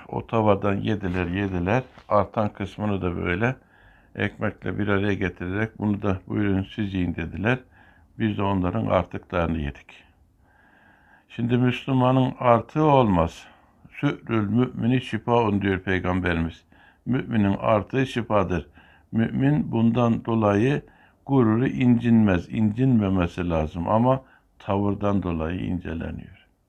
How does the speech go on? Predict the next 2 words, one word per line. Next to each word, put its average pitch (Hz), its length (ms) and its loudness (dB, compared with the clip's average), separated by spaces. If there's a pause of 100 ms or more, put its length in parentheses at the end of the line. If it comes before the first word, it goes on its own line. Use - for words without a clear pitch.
(1200)
Müftü 110 280 -4
efendiler 95 640 0